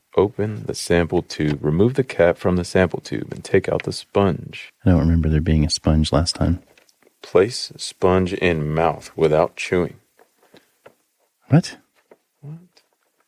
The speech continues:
Speaker 1: Oh, this is a saliva sample collection.
Speaker 2: Oh, do you
Speaker 1: Okay.
Speaker 2: wanna do that one?
Speaker 1: I was kind of excited about getting bloody.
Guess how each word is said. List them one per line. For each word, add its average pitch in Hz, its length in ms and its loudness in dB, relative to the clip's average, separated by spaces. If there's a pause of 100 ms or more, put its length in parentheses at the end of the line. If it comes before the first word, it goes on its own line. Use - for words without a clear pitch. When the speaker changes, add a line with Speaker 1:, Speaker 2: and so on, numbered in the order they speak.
(600)
Speaker 1:
Oh, 107 160 0
this 101 220 -2
is 110 100 -8
a 104 80 -2
saliva 95 680 2
sample 80 340 -10
collection. - 600 -12 (1400)
Speaker 2:
Oh, 123 140 6
do 101 80 4
you 104 80 8
Speaker 1:
Okay. 110 40 6
Speaker 2:
wanna 117 140 6
do 120 200 6
that 107 200 2
one? 147 300 0 (1600)
Speaker 1:
I - 60 -8
was 107 100 -12
kind 131 200 -8
of 107 80 -10
excited 98 320 -4
about 95 260 -8
getting 92 240 -10
bloody. 98 260 -8